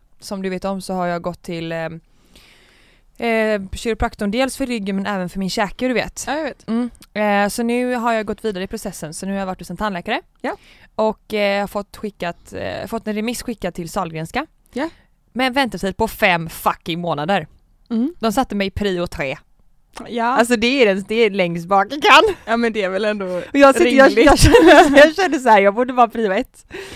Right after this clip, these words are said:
Speaker 2: Nej, inte just nu.
Speaker 1: Nej, jag vet att inte, jag skojar bara. Men jag bara,
Speaker 2: Du ringer in
Speaker 1: jag blev
Speaker 2: och klagar.
Speaker 1: besviken. <laughs> Jag
Speaker 2: Min
Speaker 1: känner
Speaker 2: käke.
Speaker 1: Ja.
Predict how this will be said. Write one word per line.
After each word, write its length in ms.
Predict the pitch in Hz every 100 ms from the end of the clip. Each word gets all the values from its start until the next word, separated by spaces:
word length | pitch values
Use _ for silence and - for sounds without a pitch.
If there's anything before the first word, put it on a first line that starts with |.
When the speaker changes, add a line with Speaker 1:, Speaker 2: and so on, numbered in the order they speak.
| - -
Speaker 2:
Nej, 400 | - 214 202 202 202
inte 180 | 202
just 160 | 185 175
nu. 100 | 143
Speaker 1:
Nej, 280 | - 190 214
jag 100 | 214
vet 480 | 196 214 208 196 -
att 180 | - 185
inte, 160 | 196
jag 100 | 165
skojar 260 | 180 180 160
bara. 180 | 165 165
Men 400 | 196 202 190 185
jag 140 | 202
bara, 220 | 196 196 302
Speaker 2:
Du 60 |
ringer 240 | 302 277 285
in 140 | 226
Speaker 1:
jag 120 | 220
blev 140 | 254 254
Speaker 2:
och 60 |
klagar. 260 | 285 247 311 311
Speaker 1:
besviken. 280 | 214 494 220 - - -
<laughs> 200 | 262 269 339 359 311
Jag 100 | 247
Speaker 2:
Min 300 | 349 320 294
Speaker 1:
känner 320 | 277 302 294
Speaker 2:
käke. 320 | - - 233 254 _ _ - -
Speaker 1:
Ja. 140 | -